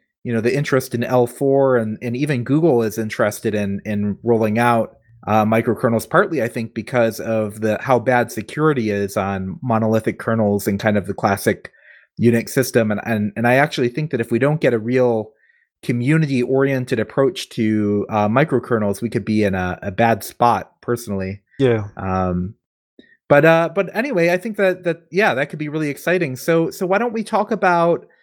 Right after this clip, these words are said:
Speaker 1: um, getting involved in doing development? Uh, I mean, so you mentioned that it's a, a project that in-,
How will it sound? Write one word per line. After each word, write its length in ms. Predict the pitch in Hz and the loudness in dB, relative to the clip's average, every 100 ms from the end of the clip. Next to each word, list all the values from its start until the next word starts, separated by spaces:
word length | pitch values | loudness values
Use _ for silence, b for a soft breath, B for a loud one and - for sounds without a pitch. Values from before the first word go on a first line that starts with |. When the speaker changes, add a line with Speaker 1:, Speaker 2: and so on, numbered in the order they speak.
| b _ | b _
Speaker 1:
um, 320 | 147 143 131 | 0 0 0
getting 280 | 143 180 190 | 2 2 0
involved 720 | 156 127 143 156 139 104 90 | -4 -2 0 2 0 -2 -8
in 420 | - 113 113 107 | -8 -6 -4 -6
doing 260 | 107 113 110 | -2 -2 -2
development? 560 | 104 120 117 90 87 - | 0 2 2 -2 -10 -6
Uh, 260 | 117 110 - | -2 0 2
I 140 | 123 | 2
mean, 260 | 120 120 117 | 0 0 -2
so 380 | - 143 127 123 b b | 4 4 4 0 b b
you 120 | - 139 | -6 0
mentioned 460 | 165 185 190 175 | 0 2 0 0
that 320 | 151 139 135 131 | 0 2 0 0
it's 220 | 131 127 | -4 -2
a, 100 | 135 - - | -4 -4 -8
a 60 | 127 | -6
project 420 | - 170 170 160 | 0 2 0 0
that 240 | 143 131 | 0 0
in-, 240 | 139 127 | -6 -10